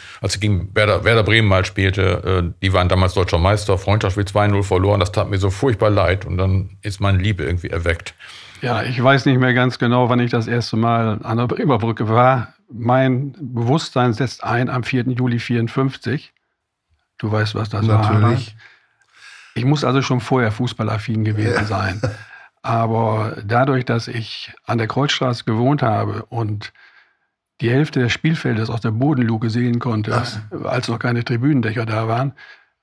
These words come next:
Speaker 2: äh, bin ich mit dem V F L groß geworden. Und diese Geschichte Mythos, äh, habe ich,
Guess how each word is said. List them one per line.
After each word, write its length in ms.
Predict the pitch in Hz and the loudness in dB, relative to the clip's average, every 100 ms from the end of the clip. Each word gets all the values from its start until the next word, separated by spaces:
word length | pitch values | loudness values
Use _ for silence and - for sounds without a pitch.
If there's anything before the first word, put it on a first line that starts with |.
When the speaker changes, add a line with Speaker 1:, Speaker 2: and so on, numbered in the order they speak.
| _ | _
Speaker 2:
äh, 360 | - 113 104 113 - _ - | -6 -2 -2 -4 -8 _ -8
bin 220 | 113 123 | -4 -2
ich 140 | 123 | 0
mit 100 | 135 | 0
dem 120 | 123 | 0
V 160 | 117 120 | 0 -2
F 60 | 120 | 0
L 160 | 120 | -4
groß 280 | 113 123 139 | 0 0 0
geworden. 440 | - 101 107 107 113 | -4 -4 -2 -4 -4
Und 420 | 110 104 - - _ - _ _ _ _ 170 _ | -6 -6 -10 -20 _ -20 _ _ _ _ -20 _
diese 180 | 120 113 | -4 -2
Geschichte 440 | 117 - 131 - | -2 -2 -2 0
Mythos, 720 | 120 120 151 143 143 143 - - _ _ _ _ _ _ _ _ - | 0 2 0 0 0 -2 -10 -18 _ _ _ _ _ _ _ _ -6
äh, 360 | 117 117 143 160 - | -2 0 -2 -4 -12
habe 220 | - 117 | -4 -4
ich, 200 | 123 - | -4 -8